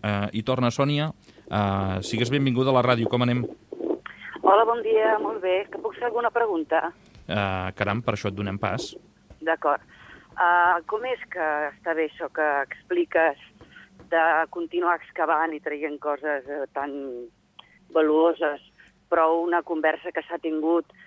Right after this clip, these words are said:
Speaker 2: continua no havent-hi lavabos encara a tot el passeig de Sant Martí i la gent va fer les seves defecacions a qualsevol racó i embrutant,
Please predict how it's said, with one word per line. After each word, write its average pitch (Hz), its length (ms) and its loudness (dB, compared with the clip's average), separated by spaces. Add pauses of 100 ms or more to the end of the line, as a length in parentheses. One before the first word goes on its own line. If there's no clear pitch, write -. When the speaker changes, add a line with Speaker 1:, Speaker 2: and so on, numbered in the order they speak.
(200)
Speaker 2:
continua 175 640 4
no 170 180 2
havent-hi 175 340 0
lavabos 165 460 2
encara 160 320 -2
a 160 60 -8
tot 165 100 -4
el 160 120 0
passeig 165 340 -6
de 165 160 -2
Sant 156 160 -6
Martí 160 400 -2 (540)
i 151 40 -4
la 156 140 4
gent 165 180 0
va 165 100 2
fer 160 140 -2
les 151 160 -2
seves 156 200 0
defecacions 156 580 -2
a 156 60 -2
qualsevol 147 420 0
racó 147 280 -2
i 143 60 2
embrutant, 143 640 0